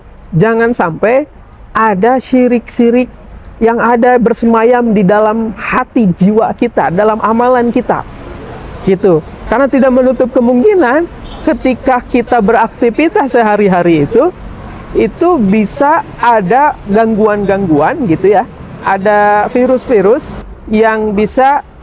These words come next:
mengotori atau menodai ketauhidan kita. Gitu ya. Keyakinan kita, ketaatan dan ketundukan kita. Sehingga kita, eh, apa, terjebak dalam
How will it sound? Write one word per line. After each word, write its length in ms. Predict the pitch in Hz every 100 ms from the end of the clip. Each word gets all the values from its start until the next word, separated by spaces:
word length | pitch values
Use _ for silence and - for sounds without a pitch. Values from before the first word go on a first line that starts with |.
| -
mengotori 800 | 233 214 214 214 214 214 190 202
atau 320 | 277 233 226 208
menodai 800 | 208 208 202 175 170 180 277 - - - - - - - -
ketauhidan 640 | 277 262 262 262 240 247
kita. 400 | 240 247 170 - - - - - - - -
Gitu 480 | - 190 190 175 175 -
ya. 240 | 185 208 - - -
Keyakinan 640 | 254 277 262 262 262 254
kita, 400 | 247 262 165 - -
ketaatan 640 | - 247 240 240 262 254 247
dan 80 |
ketundukan 640 | 247 254 262 240 240 233 226
kita. 400 | 226 214 151 - - - - - -
Sehingga 640 | 233 233 226 277 339 - - -
kita, 400 | - 240 277 302 - - - - - -
eh, 420 | 220 226 226 226 220
apa, 160 | 214
terjebak 560 | 294 254 196 196 190 269
dalam 320 | 214 226 330